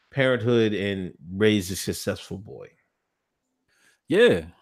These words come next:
Speaker 2: yeah, yeah. You know, shout out to the royal family and all of that.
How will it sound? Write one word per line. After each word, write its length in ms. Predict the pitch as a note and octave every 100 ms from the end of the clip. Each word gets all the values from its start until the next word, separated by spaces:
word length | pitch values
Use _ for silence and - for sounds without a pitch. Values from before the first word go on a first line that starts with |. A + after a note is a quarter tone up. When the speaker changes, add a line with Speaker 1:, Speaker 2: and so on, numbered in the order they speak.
| -
Speaker 2:
yeah, 240 | D3 G3+
yeah. 320 | F3 C3+ F3 A#2
You 140 | C3
know, 180 | C#3+ C#3+
shout 220 | - D#3
out 120 | F3+
to 100 | -
the 80 | D#3+
royal 280 | D3+ D#3+ D#3+
family 460 | - E3+ F3+ B2+
and 100 | A2
all 140 | G2+ F#2+
of 60 |
that. 200 | F2 D#2+